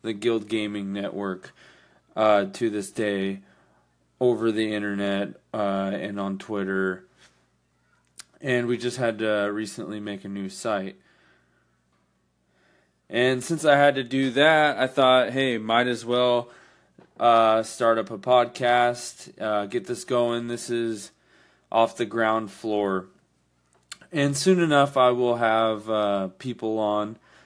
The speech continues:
to review games with and just really just bullshit about games. Talk about updates, reviews, media, all that good stuff. Add me on Xbox. My gamer tag is Bullshiz X.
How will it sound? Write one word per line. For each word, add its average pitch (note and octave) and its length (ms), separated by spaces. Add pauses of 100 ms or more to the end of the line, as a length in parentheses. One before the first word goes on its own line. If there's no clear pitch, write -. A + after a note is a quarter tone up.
(140)
to A#2 100
review G#2+ 400
games G#2 340
with G#2 240
and G#2+ 80
just G2+ 280 (280)
really G#2+ 360
just G2 360
bullshit G#2 480
about G2 340
games. F#2+ 520 (2000)
Talk C#3 260
about A#2 640
updates, A2 840
reviews, A2 880
media, G#2+ 600 (200)
all A2 220
that G#2 200
good G#2 180
stuff. F#2+ 340 (640)
Add E3+ 200
me D#3 140
on C#3 160
Xbox. B2+ 760
My A#2+ 200
gamer B2+ 260
tag A#2+ 320
is G#2 120
Bullshiz B2 600
X. G#2 300